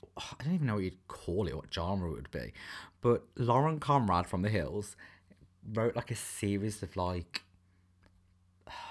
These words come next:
what would you even call them? Like, reality books,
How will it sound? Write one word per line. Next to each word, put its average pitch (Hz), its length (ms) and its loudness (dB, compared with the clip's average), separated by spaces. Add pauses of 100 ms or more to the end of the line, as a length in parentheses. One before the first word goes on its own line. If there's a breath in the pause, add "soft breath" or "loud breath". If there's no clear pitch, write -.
(220 loud breath)
what - 100 -16
would 202 120 -12
you 214 80 -10
even 180 200 -4
call 120 380 0
them? 78 320 -4 (1000 soft breath)
Like, 135 160 -6 (220)
reality 117 540 6
books, - 720 0